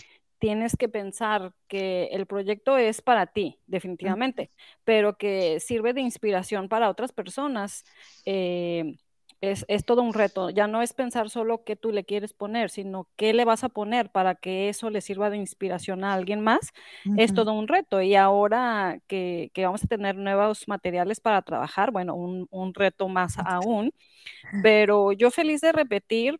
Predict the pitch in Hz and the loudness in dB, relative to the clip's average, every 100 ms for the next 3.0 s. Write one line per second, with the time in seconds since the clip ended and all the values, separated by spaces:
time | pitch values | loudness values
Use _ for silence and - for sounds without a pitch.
0 | - 233 214 - 202 196 202 - 247 233 | 0 0 0 -4 -2 0 -2 -4 -6 -4
1 | 202 190 190 226 - 208 185 190 220 226 | -6 -4 0 0 0 -2 -2 -4 -4 -4
2 | 202 208 - 220 214 - 214 208 277 | -2 -4 -4 -6 -4 -2 -2 -2 -4